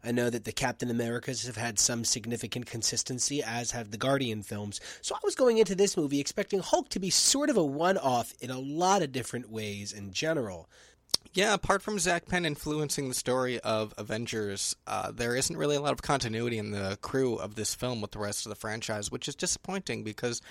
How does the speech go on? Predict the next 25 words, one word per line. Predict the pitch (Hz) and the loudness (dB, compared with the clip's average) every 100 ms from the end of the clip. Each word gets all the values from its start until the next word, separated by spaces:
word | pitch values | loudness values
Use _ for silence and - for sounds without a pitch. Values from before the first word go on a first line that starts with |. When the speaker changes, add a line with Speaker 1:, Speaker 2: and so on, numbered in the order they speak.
| - - - - | -14 -14 -16 -4
Speaker 2:
the | 120 120 | -2 0
director, | 123 117 127 - 160 | 2 4 2 4 0
composer, | 165 156 156 147 139 | 0 0 2 2 0
and | 127 | 0
cinematographer | 147 123 117 120 123 120 - 110 107 | 0 0 2 4 4 2 0 2 2
were | 117 | 0
probably | 117 - 170 180 151 | 0 2 2 2 0
the | 117 | 2
stronger | - - 127 135 131 107 | 2 2 4 4 4 -2
part | - 139 104 - - - - - | 0 2 2 -2 -14 -18 -12 2
of | 110 107 | 4 6
this | 110 - | 4 4
film. | - 123 107 85 - - - - _ | 2 0 -2 -4 -12 -20 -20 -20 _
Uh, | 117 110 107 101 95 - | 4 6 8 6 2 -2
Louis | 107 110 123 120 117 - | -6 -2 0 2 0 0
Leterrier, | 113 - 123 117 110 107 104 - | -2 2 2 4 2 2 -2 -2
uh, | 95 92 | -2 0
is | 107 107 | 0 2
known | 117 113 113 | 2 2 0
for | 123 113 | 2 4
the | 107 101 104 101 101 | 2 -2 -4 -4 -6
first | - - - | -2 -2 0
two | - | -2
Transporter | 120 127 120 - - 117 117 | -2 -2 -2 -2 0 0 0
films | - 135 165 165 | 0 -2 0 -2